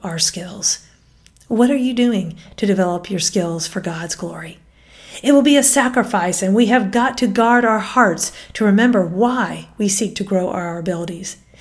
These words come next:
In my own life, I am not pursuing a P H D so I can have a title.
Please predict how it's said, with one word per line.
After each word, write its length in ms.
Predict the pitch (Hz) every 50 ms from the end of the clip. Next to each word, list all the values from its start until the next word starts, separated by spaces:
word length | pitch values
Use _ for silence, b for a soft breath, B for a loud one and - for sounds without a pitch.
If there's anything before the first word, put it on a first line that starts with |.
| B B B B
In 100 | B 262
my 160 | 240 247 247
own 220 | 240 277 285 285 277
life, 300 | 269 254 254 254 247 254
I 100 | 247 240
am 140 | 233 220 226
not 200 | 240 233 240 -
pursuing 380 | 254 247 247 - 254 240 220
a 40 | 220
P 200 | - - 254 240
H 160 | 226 233 -
D 240 | - 233 220 214 214
so 160 | 196 - 220
I 80 | 202 202
can 160 | 202 208 190
have 300 | - - 214 202 202 196
a 40 | 196
title. 460 | - - - 190 175 170 170 175